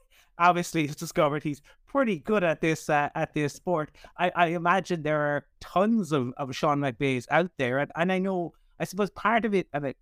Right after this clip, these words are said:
why it came about was, I, when I was preparing for this, I was reading about your philosophy, or, uh, certainly at,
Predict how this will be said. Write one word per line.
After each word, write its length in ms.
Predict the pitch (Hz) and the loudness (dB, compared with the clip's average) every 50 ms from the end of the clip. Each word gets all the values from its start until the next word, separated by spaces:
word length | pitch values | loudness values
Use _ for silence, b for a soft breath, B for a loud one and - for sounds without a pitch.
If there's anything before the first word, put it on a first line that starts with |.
| _ _ _ _ _ _ _ | _ _ _ _ _ _ _
why 140 | - 156 156 | 0 0 2
it 140 | 151 147 - | 2 0 -2
came 200 | - - 147 135 | -2 -2 0 0
about 240 | 131 147 151 139 131 | 2 2 2 2 2
was, 260 | 131 135 123 120 - b b b b b - | 2 0 0 0 -4 b b b b b -2
I, 80 | 143 | -2
when 240 | 139 - - 160 151 | -2 -2 -2 -2 0
I 60 | 143 | 0
was 160 | 135 139 127 | 0 -2 -2
preparing 520 | - - 147 127 147 156 175 185 185 170 147 | -4 -8 -8 -6 -2 0 0 0 0 -2 -2
for 120 | - - | -4 -4
this, 200 | 131 127 123 117 | -2 -2 0 0
I 40 | 131 | -2
was 140 | 127 113 120 | -2 0 0
reading 200 | 143 147 139 135 | 2 2 2 2
about 180 | 131 131 120 | 0 0 0
your 260 | 120 123 156 156 160 156 | -2 -2 -2 0 -2 -2
philosophy, 800 | - 151 143 131 123 117 - - 123 - 135 131 123 117 110 - _ _ _ _ | -2 0 2 2 2 2 0 -6 -8 -4 -2 -2 -2 -2 -6 -10 _ _ _ _
or, 260 | - 123 113 113 113 120 | 2 4 4 4 4 4
uh, 180 | 123 123 110 | 2 2 2
certainly 400 | - - - 147 - - 127 120 | 0 0 0 0 0 0 0 -2
at, 80 | 120 | -2